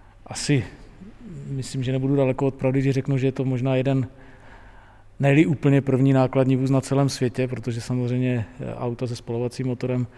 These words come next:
v té první fázi se dělaly jako hříčka pro bohaté. To první nákladní auto z Kopřivnice zase neslo jakési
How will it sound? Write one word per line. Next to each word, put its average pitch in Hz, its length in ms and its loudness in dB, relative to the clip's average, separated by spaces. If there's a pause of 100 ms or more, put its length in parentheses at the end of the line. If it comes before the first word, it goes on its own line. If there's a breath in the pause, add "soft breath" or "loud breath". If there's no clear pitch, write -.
(420 loud breath)
v - 80 -20
té 123 140 -2
první 120 300 0
fázi 123 340 0
se 123 140 -4
dělaly 123 540 2 (280 loud breath)
jako 127 260 -4
hříčka 120 480 0
pro 131 200 0
bohaté. 120 560 0 (760 loud breath)
To - 100 -10
první 135 340 2
nákladní 139 480 2
auto 135 460 4 (120 loud breath)
z - 180 -12
Kopřivnice 139 540 0
zase 139 340 2
neslo 135 380 2
jakési 131 640 0